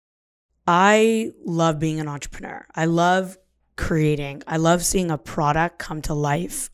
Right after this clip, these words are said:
I love people interacting with a product that was nothing.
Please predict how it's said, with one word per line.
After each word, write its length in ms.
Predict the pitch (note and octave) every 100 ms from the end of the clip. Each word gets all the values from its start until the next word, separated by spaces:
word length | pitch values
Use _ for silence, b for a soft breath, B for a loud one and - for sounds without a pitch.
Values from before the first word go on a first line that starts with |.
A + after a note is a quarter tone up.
| -
I 80 |
love 480 | E3 E3 E3 F3 F3 - b b b
people 320 | - F#3+ F3
interacting 720 | F#3 E3 D#3 D#3 D3+ - D#3+
with 180 | D3+ D3+ -
a 60 |
product 580 | - - D3+ C#3+ C#3 -
that 240 | D#3 D3+ C4
was 200 | D#3+ C#3+
nothing. 640 | D3+ C#3+ G3+ A3 B3+